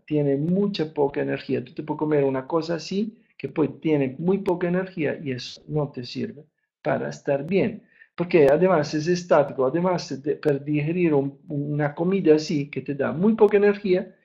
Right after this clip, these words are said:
y pero te pone a cargar mucho tu, tu aparato digestivo, eso no es un negocio, no es un buen negocio. Y comer todo ese tipo de, de, de, de alimentación así,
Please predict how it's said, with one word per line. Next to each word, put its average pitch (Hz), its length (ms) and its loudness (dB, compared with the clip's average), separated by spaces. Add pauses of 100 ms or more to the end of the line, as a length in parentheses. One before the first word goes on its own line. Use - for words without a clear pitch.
(180)
y 156 120 -2
pero 160 200 2
te 151 120 0
pone 156 540 0 (260)
a - 140 -6
cargar 156 460 6
mucho 156 300 -2
tu, 147 280 0
tu 156 120 -2
aparato 151 360 0
digestivo, 151 640 -6
eso 143 340 -10
no 143 280 -4
es 110 240 -6
un 147 160 -8
negocio, 123 520 -4 (100)
no 160 160 -6
es 135 120 -6
un 131 160 -4
buen 123 200 -2
negocio. 107 440 -12 (360)
Y 175 220 -2
comer 156 500 0
todo 165 140 0
ese 160 180 -10
tipo 151 240 -6
de, 143 300 -2 (420)
de, 139 480 -4
de, 135 540 -6
de 143 100 0
alimentación 170 760 0
así, 175 420 -2